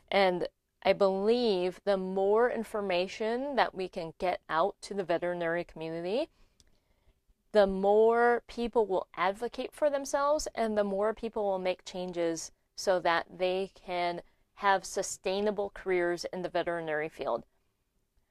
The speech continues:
I imagine the veterinary field kind of like a colander, okay? And so right now, those holes in the colander are so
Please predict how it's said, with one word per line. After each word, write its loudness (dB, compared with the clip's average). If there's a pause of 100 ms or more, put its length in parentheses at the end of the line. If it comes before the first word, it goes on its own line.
(140)
I 4
imagine 2 (480)
the 2
veterinary 4
field 4 (280)
kind -2
of 0
like -2 (340)
a -2
colander, 2 (240)
okay? -2 (600)
And 0
so 8 (100)
right 4
now, 4 (300)
those 8
holes 4
in -4
the -2
colander 0 (420)
are 4 (160)
so 4